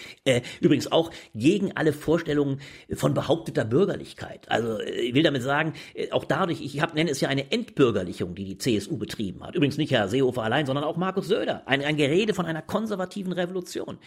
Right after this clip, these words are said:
Äh, Entschuldigung, Alexander Dobrindt in dem konkreten Falle. Markus Söder, das Ende des Multilateral-, also das hätte ich mir in der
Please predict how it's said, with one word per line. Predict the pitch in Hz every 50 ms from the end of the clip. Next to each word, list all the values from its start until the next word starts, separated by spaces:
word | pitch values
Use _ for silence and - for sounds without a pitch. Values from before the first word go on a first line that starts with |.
| - - -
Äh, | - 180 175 160 143 143
Entschuldigung, | 135 127 - 180 156 123 107 120
Alexander | 127 117 - 147 139 127
Dobrindt | 147 202 220 202 131 113
in | 101
dem | 101 98 -
konkreten | 98 98 - 98 92 101
Falle. | - 101 92 98 - - - -
Markus | - 117 139 - 113 -
Söder, | - 147 190 214 170 - - - - -
das | 113 -
Ende | - - 156 190 208 175
des | 156 147 135
Multilateral-, | 160 175 180 185 175 170 170 156 160 -
also | 165 165 175 - - - -
das | 160 147 - -
hätte | 180 - 208 233
ich | - 196 - 175
mir | 180 151 147
in | 143
der | 160 160 151